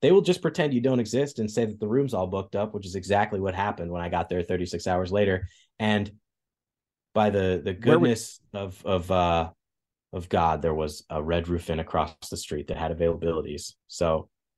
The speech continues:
Speaker 2: And
Speaker 1: I
Speaker 2: that was
Speaker 1: wasn't by
Speaker 2: next
Speaker 1: choice.
Speaker 2: and that was next to?
Speaker 1: Uh, may or may not have been a strip club in the vic-,
Speaker 2: <laughs>
Speaker 1: general vicinity.
Speaker 2: A gentleman's club on one, uh, on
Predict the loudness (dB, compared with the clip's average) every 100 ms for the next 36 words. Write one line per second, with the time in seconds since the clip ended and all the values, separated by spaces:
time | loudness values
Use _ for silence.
0 | _ 0 2 4 2 2 0 0 -6 -8
1 | -16 -20 -20 -8 -2 0 2 0 -2 -2
2 | -6 -2 2 2 2 -2 -10 _ _ _
3 | _ _ _ _ _ _ _ _ _ _
4 | _ _ _ _ 2 6 8 10 10 10
5 | 8 6 6 8 8 6 4 2 -2 -4
6 | -4 -4 -6 -6 -2 -2 -2 -4 -4 0
7 | 2 2 2 2 2 0 -2 -2 -2 -6
8 | -12 -16 -20 -14 -4 2 6 8 6 4
9 | 2 4 4 2 0 0 -2 -6 -4 -2
10 | 0 0 -4